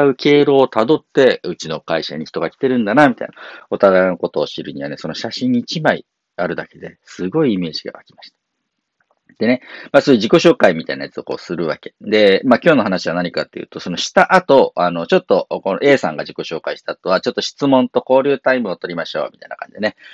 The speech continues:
えー、その猫何歳ですかみたいな感じのこととか、前の職場でユニクロだったけど、ユニクロの店員さんってど-、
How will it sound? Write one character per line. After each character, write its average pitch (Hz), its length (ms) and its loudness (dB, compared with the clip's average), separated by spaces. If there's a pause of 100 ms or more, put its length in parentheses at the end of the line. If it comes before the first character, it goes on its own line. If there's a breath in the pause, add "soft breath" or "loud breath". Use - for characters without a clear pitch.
(160 loud breath)
え 82 960 0
ー、 - 40 -20
そ 85 100 -6
の 85 80 -6
猫 80 380 -2
何 85 160 -4
歳 - 180 -16
で 76 140 -8
す - 80 -20
か 78 180 0
み 73 80 -10
た - 140 -14
い - 20 -20
な 67 80 -10
感 - 220 -12
じ - 100 -20
の - 80 -14
こ - 80 -8
と 95 80 -10
と 110 120 -2
か、 143 180 6
前 101 200 4
の 90 100 -4
職 87 260 -8
場 85 220 2
で 123 180 6
ユ 92 100 -4
ニ 82 100 -8
ク - 120 -6
ロ 82 80 -2
だ 80 80 0
っ - 40 -20
た - 140 -10
け 80 140 -10
ど、 85 100 -4 (300 loud breath)
ユ 95 80 -6
ニ 87 100 -4
ク 87 80 -6
ロ 87 60 -2
の 82 60 -8
店 80 140 -6
員 80 80 -8
さ 80 120 -10
ん - 20 -10
っ - 20 -18
て 80 140 -4
ど-、 78 160 -8